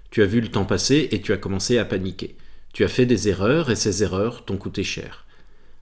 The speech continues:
La prochaine fois, si tu veux aller vite, procède lentement pour ne pas faire d'erreurs et ainsi, tu pourras terminer dans les temps. »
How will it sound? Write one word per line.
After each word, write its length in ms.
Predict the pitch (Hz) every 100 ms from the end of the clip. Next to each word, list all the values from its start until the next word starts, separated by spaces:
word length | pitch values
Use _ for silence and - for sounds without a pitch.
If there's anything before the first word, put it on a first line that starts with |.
| -
La 80 | -
prochaine 360 | 165 - 123
fois, 300 | - 127 156
si 220 | 180 -
tu 100 | -
veux 220 | 87 135 165
aller 140 | 113
vite, 340 | 92 117 - - - - -
procède 440 | 113 - 113 95
lentement 460 | 107 123 110 101 156
pour 220 | - 92
ne 100 | 85
pas 160 | 135
faire 240 | 139 139 104
d'erreurs 520 | 98 92 98 123 -
et 160 | 107 107 107
ainsi, 480 | 113 - 202 190 - - - - -
tu 140 | 110
pourras 240 | - 92
terminer 420 | 123 101 90 92 107
dans 140 | 87
les 100 | 87
temps. » 240 | 82 -